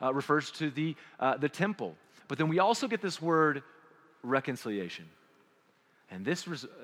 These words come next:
uh, refers to friendship. So what is reconciliation? Let me define it for you. It's to cause to coexist in harmony,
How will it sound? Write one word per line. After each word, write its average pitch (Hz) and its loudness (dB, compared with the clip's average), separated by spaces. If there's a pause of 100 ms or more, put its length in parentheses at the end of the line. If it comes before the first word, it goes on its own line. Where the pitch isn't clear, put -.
(280)
uh, 113 2
refers 113 -4
to 98 -6 (360)
friendship. - -6 (1500)
So - -8
what 143 2
is 156 -2
reconciliation? 151 -2
Let 143 -6
me 143 -4
define 127 -2
it 85 -10
for 87 -16
you. 80 -18 (1120)
It's - -6
to - -4
cause 160 2
to 147 0
coexist 143 0 (540)
in 107 -2
harmony, 95 -4